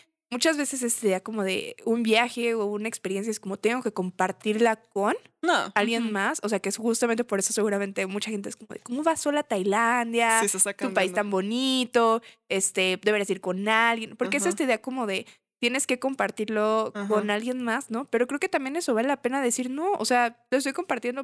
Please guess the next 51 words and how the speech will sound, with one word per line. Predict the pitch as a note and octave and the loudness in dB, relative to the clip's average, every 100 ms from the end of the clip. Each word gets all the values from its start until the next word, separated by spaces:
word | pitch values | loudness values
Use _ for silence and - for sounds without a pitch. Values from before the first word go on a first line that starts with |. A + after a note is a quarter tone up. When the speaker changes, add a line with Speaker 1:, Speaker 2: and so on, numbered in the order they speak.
| - - | -12 -16
Speaker 1:
pues, | G#3+ | -6
conmigo | B3+ C4 E4 F#4 | -6 -2 -2 0
mismo, | A#4 D#4+ G3+ | -2 0 0
¿no? | G3+ | 0
Speaker 2:
Ujú. | B3 B3+ C4 A#3+ | -2 -2 -4 -2
Speaker 1:
Estoy | A3 A#3+ | 0 0
aprendiendo | C4 G#3+ G#3 A3 | 0 -2 -2 -2
a | |
estar | A#3+ A3 G#3 G#3 | 0 0 0 0
conmigo | A#3+ D4 B3 G3+ | -4 -2 -4 -4
misma | G3 F#3+ G3 | -6 -6 -4
y | A3 F#3 | -2 -2
a | F3 - | -2 -2
Speaker 2:
Ujú. | |
Speaker 1:
estar, | A3 A3+ G3 G3 - _ _ _ _ - | -4 0 0 0 -6 _ _ _ _ -4
pues | |
sí, | D4+ A#4 - | -4 -4 -2
yo | A#3+ C4 | 0 2
sola, | C#4 D4 | 2 0
sola, | D4+ D4+ | 0 -2
sola. | D4+ G#4+ B3 _ | -2 -4 -6 _
Speaker 2:
Ujú. | C4 C4 D4 C#4+ - | -2 0 0 -2 0
Speaker 1:
Entonces | B3+ C4+ | 2 2
Speaker 2:
Sí. | |
Speaker 1:
creo | C#4+ C4 | 0 -2
que | G#3 | 0
eso, | - | 0
eso | D4 | 2
vale | F4 D4 | 2 0
mucho | B3 A3 | -4 -6
la | G#3+ | -8
pena | - - | -8 -12
también. | - A#2 G#3 _ _ _ - | -10 -12 -14 _ _ _ -2
Speaker 2:
Sí, | C#4+ | 2
la | A#3 | 4
verdad | A#3 C4 | 2 -2
sí. | - C3 _ _ | -8 -10 _ _
O | - | -8
sea, | G#3 | -8
creo | G#3+ G#3+ | -8 -12
que | B3 | -10
cualquiera | F#3 F#3+ F#3+ F#3+ | -10 -6 -4 -4
de | E3+ | -6
los | F3+ | -8
casos | - - G3+ | -8 -8 -8
está, | F#3+ - C#3+ A#2+ | -10 -10 -8 -8
está | A#3+ - | -8 -8
muy | B3+ A#3+ | -6 -4
padre | D#3+ E3 F#3 | -2 -2 -2
y, | E3+ | 0
Speaker 1:
Sí. | G3 | -2